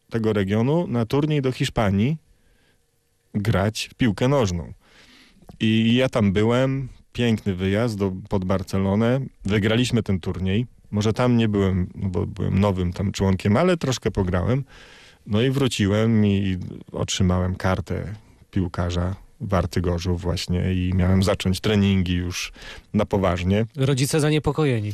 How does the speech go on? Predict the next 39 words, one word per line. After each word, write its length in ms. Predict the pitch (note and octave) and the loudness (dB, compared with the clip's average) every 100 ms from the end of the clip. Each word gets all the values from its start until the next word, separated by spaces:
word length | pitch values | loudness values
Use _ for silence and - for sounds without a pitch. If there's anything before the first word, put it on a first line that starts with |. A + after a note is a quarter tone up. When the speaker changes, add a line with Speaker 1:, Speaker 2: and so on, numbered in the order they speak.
| - B2 | -6 -2
Speaker 2:
rozumiem. 360 | A#2+ A2 A2 | 0 0 0
Speaker 1:
I, 320 | A2+ A#2 A#2+ C3 | 2 4 4 2
i 40 | |
skończyła 500 | A#2 C#3 C3+ D3+ C#3 | 2 0 2 2 2
się 80 | A#2 | 2
ta 160 | A#2+ A#2 | 0 0
kariera 380 | A#2+ A#2 A#2 A2+ | 0 0 -2 -2
piłkarska 540 | A#2 G#2+ A2+ A2 A#2 | -4 -2 -4 -2 0
w 20 | |
momencie, 480 | A2 A2 G#2+ G#2 A2+ | 2 2 2 0 -2
bo 100 | G#2 | -2
to 120 | G#2 | -2
kolidowało 640 | - G#2+ G2+ G2+ G#2+ G#2 G2 | 0 0 2 2 2 2 0
z 40 | |
treningami 600 | - F#2+ G2 G2 G2 F#2+ | -2 0 0 0 0 0
tymi 280 | G2 F#2+ F#2 | 0 0 0
żużlowymi, 640 | F#2 F#2 G2 F2+ F2 G2 | -2 0 0 2 2 0
początkowymi. 800 | G#2 G#2 G2 F#2+ G#2+ G2 F#2+ A2 - | 0 0 0 0 0 2 2 0 -2
Skończyła 520 | - C3+ C3+ C3 C3 | -4 0 0 2 2
się 120 | B2 B2+ | 0 -2
kariera 400 | C3 A#2+ A#2+ B2 | 0 2 2 2
w 40 | |
momencie, 400 | B2 A#2+ A#2 B2+ | 2 0 0 -2
jak 120 | A#2 | -2
tata 280 | B2 A2+ A#2 | -4 -2 0
mnie 240 | A2+ A2+ | 2 0
zawiózł 580 | G#2 B2 G#2 G2+ G2 - | 2 2 2 0 -2 -2
na 180 | G#2 G2 | 0 0
trening 440 | - A2+ G2+ F#2 | 0 2 2 2
piłkarski 580 | - G2 E2+ A2 B2+ - | 0 -2 0 -2 -2 -4
i 40 | B2+ | -2
powiedziałem, 500 | B2+ B2 A#2+ A#2 A2 | 0 0 2 0 2
że 100 | A2 | 2
nie 180 | A#2+ | 2
wysiadam, 580 | A2 F#2+ F#2+ G2+ B2 C#3 - _ _ G#2+ | 2 0 0 0 0 -2 -10 _ _ -4
jedziemy 460 | G#2 A2 A2 A2 | 0 2 2 2
na 120 | G2+ | 0
stadion 460 | F#2 F#2 F2 F2 E2+ | 0 -2 -2 -2 -2
żużlowy. 440 | F2 - D2 - | -4 -6 -10 -10